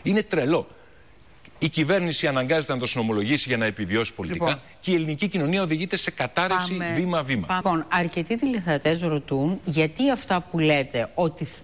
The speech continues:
Speaker 2: σήμερα, ότι θα κάνετε ως κυβέρνηση αύριο, δεν τα κάνατε πριν κυβερνούσατε.
Speaker 1: Ε, η αλήθεια είναι ότι αρκετά πράγματα είχαν γίνει πολύ καλύτερα τότε. Μην κοροϊδευόμαστε. Δηλαδή, να πάρουμε μια αφετηρία που την ξέρουμε όλοι και
Speaker 2: Ναι.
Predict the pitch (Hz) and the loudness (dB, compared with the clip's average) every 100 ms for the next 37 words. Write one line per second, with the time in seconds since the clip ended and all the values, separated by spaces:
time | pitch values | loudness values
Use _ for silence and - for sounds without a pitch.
0 | - - 185 151 113 101 - 151 143 147 | -12 -2 0 2 2 -2 -2 -4 -2 -4
1 | - 180 160 135 131 - 156 156 - - | 0 0 0 -2 -4 -2 0 0 -2 -10
2 | - 165 151 139 127 123 - - 139 127 | -4 0 2 0 -2 -8 -12 -2 -2 0
3 | 120 120 185 269 - 170 226 247 185 151 | -2 0 0 -4 -8 -2 -2 -2 -4 -2
4 | 143 147 151 - 220 196 226 247 - 190 | 0 0 0 -2 -4 -2 0 -2 -2 -2
5 | 185 160 151 107 67 107 71 - - - | -2 -2 0 0 -2 -6 -10 -12 -14 -12
6 | - 107 73 - 90 71 - 92 110 113 | -12 -12 -14 -8 -6 -6 -2 2 2 2
7 | 95 101 95 90 95 82 - 82 - 76 | 0 2 0 -2 -2 -4 -4 -4 -4 -2
8 | 110 90 87 82 90 98 95 101 139 - | -2 0 -2 0 -2 0 0 0 -2 -2
9 | 139 69 71 69 67 65 71 80 90 87 | -4 -4 -6 -6 -8 -8 -6 -2 0 0
10 | 80 76 73 67 - 82 80 92 90 80 | 0 -2 -4 -6 -6 -2 0 0 0 -2
11 | 92 117 113 117 123 117 120 123 123 110 | 0 0 2 2 2 0 0 0 2 0
12 | 113 107 131 123 139 117 98 156 | -2 0 2 2 2 0 0 0